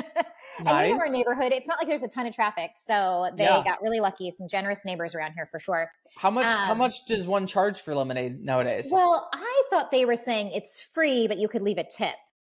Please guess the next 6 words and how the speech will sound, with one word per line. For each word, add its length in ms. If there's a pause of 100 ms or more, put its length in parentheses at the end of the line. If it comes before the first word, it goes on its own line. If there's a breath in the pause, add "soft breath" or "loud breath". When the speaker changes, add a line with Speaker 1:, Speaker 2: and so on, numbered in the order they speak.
(140)
Speaker 2:
<laughs> 260
Speaker 1:
And 160
I'm 140
not 260
sure 640 (200)
what, 420